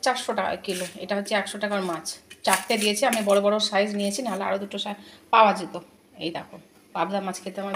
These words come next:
ভালো লাগে। এখন ইলিশের সঙ্গে পাবদা মাছটা ভীষণ ভালো লাগে, ভালো লাগে খেতে। আর এই দেখো, ভাত বসিয়ে দিয়েছি, আর টমেটো আলু সেদ্ধ করতে দেবো। এই যে ভাতে দিলাম আলু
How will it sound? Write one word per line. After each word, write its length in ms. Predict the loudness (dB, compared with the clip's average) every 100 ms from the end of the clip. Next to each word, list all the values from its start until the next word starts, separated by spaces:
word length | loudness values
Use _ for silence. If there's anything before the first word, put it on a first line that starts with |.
| -4
ভালো 120 | -2 -2
লাগে। 160 | -2 -6 -10 -6 -4 -4 -6 -12 -20 -18 -14 -2
এখন 200 | 0 2 0
ইলিশের 280 | 0 0 0 0
সঙ্গে 200 | -2 0 0
পাবদা 220 | 4 4
মাছটা 220 | 2 -2 -2
ভীষণ 180 | -2 -4 -4
ভালো 100 | -4
লাগে, 240 | -4 -6 -8 -6
ভালো 120 | 2 4
লাগে 140 | 4 2
খেতে। 180 | 0 0
আর 180 | 0 0
এই 60 | -2
দেখো, 120 | -4 -2
ভাত 120 | -4 -2
বসিয়ে 240 | -2 -4 -6
দিয়েছি, 280 | -8 -8 -10 -12 -16 -20 -20 -20 -20 -2
আর 180 | 4 4 6
টমেটো 240 | 4 6 6
আলু 120 | 4
সেদ্ধ 140 | -2 -2 -4
করতে 160 | -6 -10
দেবো। 160 | -8 -8 -10 -20 _ _ _ _ _ -20 -20 -20 -20 -20 -20 -20 -20 -20 -20 -20 -20 -18 -6 -4
এই 60 | -4
যে 60 | -6 -12 -20 -20 -18 -6
ভাতে 260 | 0 4 4 2
দিলাম 220 | 4 4 2 -2 -18 -20 -20 -12 -4 -2
আলু 220 | 0